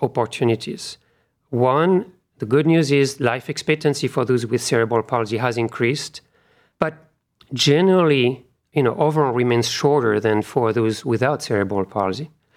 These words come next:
We also find that what we call, again, comorbidities, right, all these conditions that anybody can acquire as an adult,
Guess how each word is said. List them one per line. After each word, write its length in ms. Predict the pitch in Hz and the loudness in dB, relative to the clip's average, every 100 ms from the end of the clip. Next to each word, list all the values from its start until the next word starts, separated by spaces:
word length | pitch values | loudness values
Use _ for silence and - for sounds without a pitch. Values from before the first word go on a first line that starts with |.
| _ _ | _ _
We 100 | 147 | 2
also 300 | 151 160 185 | 2 0 -2
find 340 | 160 160 143 139 | 0 0 0 0
that 240 | 123 - _ _ | -2 -8 _ _
what 240 | 151 139 - | -2 0 -2
we 60 | |
call, 220 | 147 147 | 0 0
again, 220 | 131 135 120 | 2 0 0
comorbidities, 960 | - 143 123 185 190 - 135 113 110 | 0 0 2 2 2 2 2 2 2
right, 260 | 120 123 - | 0 0 0
all 300 | 135 139 139 | 0 2 0
these 260 | 135 135 | 0 -2
conditions 580 | - 135 139 151 147 127 | 0 0 2 2 0 2
that 220 | 127 120 - | 0 -2 0
anybody 400 | 135 131 135 131 | 0 2 2 0
can 160 | 127 | 0
acquire 520 | 113 - 135 131 120 113 | 0 0 -2 2 2 2
as 120 | 107 | 2
an 100 | 107 | 0
adult, 460 | 104 143 123 117 | 2 2 0 -4